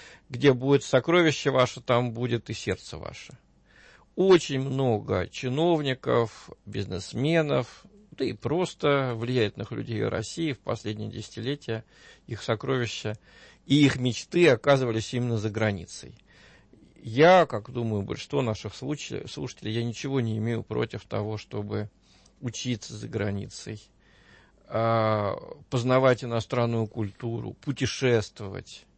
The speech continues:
изучать другие страны. Это всё прекрасно, это нам нужно.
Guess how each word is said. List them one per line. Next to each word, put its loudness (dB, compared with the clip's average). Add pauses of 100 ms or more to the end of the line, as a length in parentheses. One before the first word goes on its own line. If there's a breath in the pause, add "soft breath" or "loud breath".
изучать 0
другие -6
страны. -2
Это -10
всё -4
прекрасно, -4
это -10
нам -2
нужно. 2